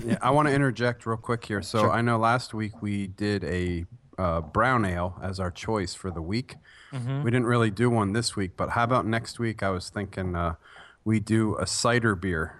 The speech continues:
Speaker 1: of choice.
Speaker 3: No, no.
Speaker 1: Yep. <laughs> So we're, we're,
Speaker 3: You're
Speaker 1: that's
Speaker 3: buying it then.
Speaker 1: <laughs> You're,
Speaker 3: 'Cause
Speaker 1: you're
Speaker 3: I'm,
Speaker 1: gonna
Speaker 3: I'm
Speaker 1: buy
Speaker 3: bringing
Speaker 1: a
Speaker 3: a whole, I'm bringing all bunch of good beers up. You're gonna go and ruin it with a cider beer.
Speaker 1: Yeah, so we're gonna do cider beer, or if you want, like, you could do a gluten-free beer.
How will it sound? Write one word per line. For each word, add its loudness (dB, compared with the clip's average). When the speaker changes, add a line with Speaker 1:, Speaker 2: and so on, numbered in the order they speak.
Speaker 1:
of -10
choice. -4
Speaker 3:
No, -10
no. -16
Speaker 1:
Yep. 2
<laughs> -10
So 0
we're, 0
we're, 2
Speaker 3:
You're -6
Speaker 1:
that's 0
Speaker 3:
buying -2
it -8
then. -12
Speaker 1:
<laughs> 0
You're, 2
Speaker 3:
'Cause -8
Speaker 1:
you're 0
Speaker 3:
I'm, 0
Speaker 1:
gonna 2
Speaker 3:
I'm -4
Speaker 1:
buy 4
Speaker 3:
bringing 2
Speaker 1:
a 0
Speaker 3:
a -4
whole, -18
I'm -8
bringing -6
all -4
bunch -6
of -8
good -6
beers -8
up. -10
You're 0
gonna 0
go -2
and -6
ruin 0
it -6
with -6
a -6
cider -6
beer. -10
Speaker 1:
Yeah, -4
so -6
we're -2
gonna 2
do -2
cider 2
beer, 2
or 2
if -2
you -2
want, 2
like, -6
you -4
could -6
do 0
a 0
gluten-free -2
beer. -4